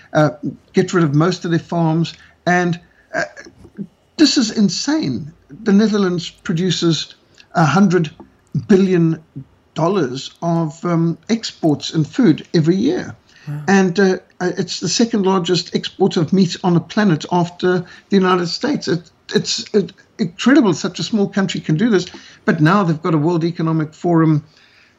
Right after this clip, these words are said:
Speaker 1: prime minister who's wanting them to commit economic suicide and hand their farms over to the state, that the state can use it to build low-cost housing for immigrants. Oh, that sounds like a great idea, but how are they gonna feed them?
Speaker 2: Yeah.
Speaker 1: Well, famine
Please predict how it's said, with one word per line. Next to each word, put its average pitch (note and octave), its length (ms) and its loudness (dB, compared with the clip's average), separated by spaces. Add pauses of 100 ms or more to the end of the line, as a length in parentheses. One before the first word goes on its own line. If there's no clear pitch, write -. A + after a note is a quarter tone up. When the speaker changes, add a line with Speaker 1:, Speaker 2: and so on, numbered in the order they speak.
Speaker 1:
prime F#3+ 220 4
minister E3+ 600 2
who's G3 380 -2 (140)
wanting F#3 280 0
them F3+ 200 0
to - 340 -8
commit G3 400 -2
economic G3 460 2
suicide E3 580 0 (260)
and F3 180 0
hand G#3 280 2
their F#3 80 2
farms F#3 340 -2
over F3 240 0
to E3+ 160 -6
the C#3 80 -2
state, F#3 440 -2
that E3 160 -12
the F3 60 -10
state F#3+ 300 -4
can F#3+ 120 -2
use F#3+ 200 -2
it E3+ 120 -6
to F#3+ 80 -10
build F#3 280 0
low-cost E3 520 2
housing E3+ 380 0
for F3+ 300 0
immigrants. - 500 2 (360)
Oh, F#3+ 280 0
that - 200 -4
sounds G3+ 300 -2
like E3+ 160 -2
a D#3+ 60 -12
great D#3 200 0
idea, D3+ 160 -2
but - 160 -4 (120)
how A3+ 120 0
are - 20 2
they B3 80 2
gonna A3+ 160 2
feed C#4+ 320 0
them? - 140 -8 (300)
Speaker 2:
Yeah. D3+ 220 -2
Speaker 1:
Well, B3 280 0 (340)
famine A3 480 4